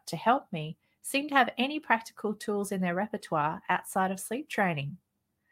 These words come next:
They were genuinely perplexed by my refusal to partake in any further sleep training techniques and saw this non-compliance or unwillingness to engage in this side of my treatment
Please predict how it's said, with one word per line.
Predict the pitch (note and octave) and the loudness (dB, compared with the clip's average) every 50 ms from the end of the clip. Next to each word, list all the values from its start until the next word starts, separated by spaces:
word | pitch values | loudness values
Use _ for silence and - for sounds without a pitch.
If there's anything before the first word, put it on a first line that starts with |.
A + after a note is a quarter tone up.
| _ _ _ _ _ _ | _ _ _ _ _ _
They | G3 G#3 | 4 4
were | G#3+ G3+ | 4 2
genuinely | G3 - - G#3+ A3 A#3 B3+ B3 A#3+ A#3 A3 G#3 G3+ | 0 0 0 2 2 2 2 0 2 2 0 0 0
perplexed | - G3+ F#3+ F#3+ - - F3+ - - - - - - | -2 -2 -4 -2 0 0 0 0 0 -4 -12 -4 0
by | - E3+ | 2 2
my | E3 E3+ E3+ E3 | 2 2 0 0
refusal | D#3+ E3+ F3 - - G3 G3+ F#3 - A3 A3 | 0 -2 -2 -2 -4 -4 -2 -2 -2 -4 -4
to | - G3+ | -6 -8
partake | - - F#3+ G3 G3 - G3 E3+ D#3+ F3+ - - | -2 0 0 0 0 -2 -4 -4 -4 -6 -8 -8
in | E3 E3+ | -4 -2
any | F3 F3 F#3 G#3+ | -2 0 -2 -2
further | - - G3 F#3+ G3 | 0 -2 0 0 0
sleep | F#3+ - - F#3 E3+ | -4 -2 -4 -6 -6
training | - - G3 F#3+ F#3 F#3 F#3+ F#3 | -6 -4 -2 0 0 0 -2 -2
techniques | - G3+ F#3+ - - F3+ F3+ F#3+ - - - - - - _ _ _ _ - - - - - - - - | -4 -6 -6 -4 -6 -6 -6 -6 -8 -12 -16 -16 -16 -18 _ _ _ _ -20 -20 -20 -20 -20 -16 0 2
and | F#3+ F#3+ | 4 4
saw | F#3+ - G#3+ G3+ | 4 4 2 4
this | F3+ F#3 F#3 - | 4 2 0 2
non-compliance | F#3+ F#3+ G3+ G#3+ A3+ A3 A3 G#3 G3 G#3+ G#3 G3 G3 G#3 A3 A#3+ B3+ A#3 - - | 4 4 4 4 4 2 0 0 2 4 4 6 6 4 2 0 -2 -6 -2 2
or | F#3+ F3+ F3 - | 2 2 4 4
unwillingness | F3+ F#3+ F#3+ F#3+ F#3 F#3+ F#3+ F#3+ F#3 F3+ F3 F3 F3 - - | 4 4 6 4 4 4 4 4 4 2 2 0 -2 -4 -8
to | - - F3+ | -4 -4 -2
engage | F3 E3 F3 F#3 G3 G#3 G3+ F3+ E3+ F3 E3+ - - | -2 -2 -2 2 2 2 4 2 0 -2 -4 -6 -4
in | E3+ E3+ F3+ | -2 0 0
this | G3+ - - | 0 -2 0
side | - F3+ D#3+ D#3 | 2 2 2 2
of | E3+ E3+ | 2 0
my | E3+ E3+ F3 | -2 -2 -2
treatment | - - - G3+ - - E3 D#3+ - | -2 -4 -4 -4 -4 -4 -6 -6 -8